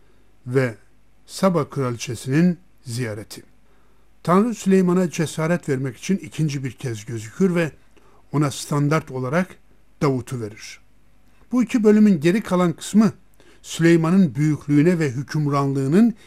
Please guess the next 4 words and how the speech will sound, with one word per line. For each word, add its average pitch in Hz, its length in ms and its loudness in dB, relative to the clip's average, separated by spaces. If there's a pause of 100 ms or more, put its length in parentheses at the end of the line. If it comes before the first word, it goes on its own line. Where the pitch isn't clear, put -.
(320)
gelişim 147 760 2
ve 156 200 2 (420)
refahına 139 580 0
kanıt 151 520 2